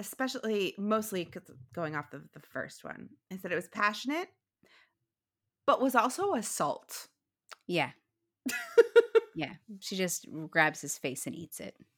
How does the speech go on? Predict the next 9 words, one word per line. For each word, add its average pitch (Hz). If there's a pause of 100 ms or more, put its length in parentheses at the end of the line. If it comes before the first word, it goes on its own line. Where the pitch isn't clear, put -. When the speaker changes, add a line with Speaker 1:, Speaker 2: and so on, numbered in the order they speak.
(280)
Speaker 1:
Yeah. 208 (520)
And 254
I 247
was 240
like, 240
"Uh, 320 (420)
mm, 226 (880)
not, 240 (100)
not 262